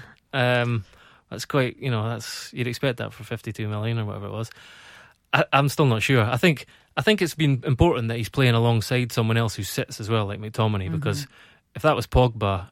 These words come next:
Speaker 1: and he's sort of the man who's supposed to hold the sort of defensive responsibility in the middle of the field, he, that's not him. So he's a kind of all-action, box-to-box mix-, midfielder.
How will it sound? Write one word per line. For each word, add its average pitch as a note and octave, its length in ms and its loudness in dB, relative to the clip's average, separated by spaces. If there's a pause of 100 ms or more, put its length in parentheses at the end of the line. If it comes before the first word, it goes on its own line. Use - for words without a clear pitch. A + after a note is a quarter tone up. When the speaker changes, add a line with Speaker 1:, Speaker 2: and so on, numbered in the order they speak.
Speaker 1:
and A2 120 -2
he's A2+ 180 2
sort A2+ 200 -6
of G#2+ 180 -12 (100)
the A#2 100 -4
man A2 220 0
who's G#2 140 -2
supposed G#2 260 -8
to G2+ 140 -4
hold G#2+ 240 -4
the G2 80 -8
sort - 160 -10
of F#2+ 100 -14 (300)
defensive G#2 480 -4
responsibility G#2+ 580 -4
in G2+ 80 -6
the G#2 40 -4
middle G2+ 180 -4
of G2 40 -8
the - 60 -14
field, G2+ 220 -6 (340)
he, A#2 140 -10
that's A2+ 260 -6
not G#2 220 -2
him. G2+ 180 2 (300)
So - 60 -16
he's B2 140 2
a A#2 60 0
kind A2 140 0
of G#2 100 2
all-action, G#2+ 640 0 (800)
box-to-box A2 540 -6
mix-, G#2 180 -6
midfielder. G#2+ 960 -4